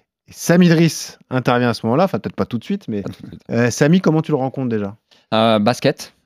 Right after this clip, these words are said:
Speaker 2: euh, le, à Lyonceau, le Lyon, euh, voilà, Lyonceau, grâce à Frédéric Coffy,
Speaker 1: Mm.
Speaker 2: qu'il connaissait bien, qui est un de mes, un de mes cadres qui est passionné de basket
Speaker 1: Ok.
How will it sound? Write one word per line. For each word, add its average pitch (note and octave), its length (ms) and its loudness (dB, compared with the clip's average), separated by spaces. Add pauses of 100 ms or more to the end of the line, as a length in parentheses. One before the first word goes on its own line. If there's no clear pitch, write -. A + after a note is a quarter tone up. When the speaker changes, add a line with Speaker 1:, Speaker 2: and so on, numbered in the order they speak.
Speaker 2:
euh, G2+ 640 -4
le, G2+ 160 0
à F#2+ 160 2
Lyonceau, A#2+ 580 0 (180)
le G2 160 -6
Lyon, G#2 240 -2
euh, F2+ 500 -6
voilà, G2+ 240 -6
Lyonceau, G#2 320 -8
grâce F#2 240 -8
à E2+ 120 -6
Frédéric F2 340 -10
Coffy, - 380 -8
Speaker 1:
Mm. A#2+ 100 -12
Speaker 2:
qu'il - 120 -14
connaissait F2 360 -12
bien, B2+ 240 -6
qui - 100 -14
est F2 40 -6
un E2+ 100 -4
de F2+ 60 -2
mes, F2+ 300 -8 (240)
un G2 100 -4
de F#2 60 0
mes F#2+ 120 -2
cadres G2 320 -4
qui - 120 -16
est - 20 -12
passionné F#2+ 320 -10
de F2+ 60 -10
basket F#2+ 380 -6
Speaker 1:
Ok. A#2 180 -2